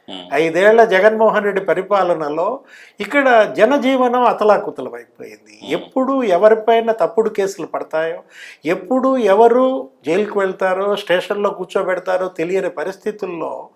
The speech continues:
Speaker 1: Hmm.
Speaker 2: అక్కడ బయాస్డ్గా పోలీసింగ్ నడుస్తున్నప్పుడు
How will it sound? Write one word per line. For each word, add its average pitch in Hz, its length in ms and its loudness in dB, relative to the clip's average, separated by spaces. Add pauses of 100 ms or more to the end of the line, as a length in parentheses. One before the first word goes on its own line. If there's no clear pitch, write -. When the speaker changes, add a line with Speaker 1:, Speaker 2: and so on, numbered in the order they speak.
(140)
Speaker 1:
Hmm. 92 240 -14
Speaker 2:
అక్కడ 226 240 0 (220)
బయాస్డ్గా 254 760 4
పోలీసింగ్ 233 720 0
నడుస్తున్నప్పుడు 160 920 -6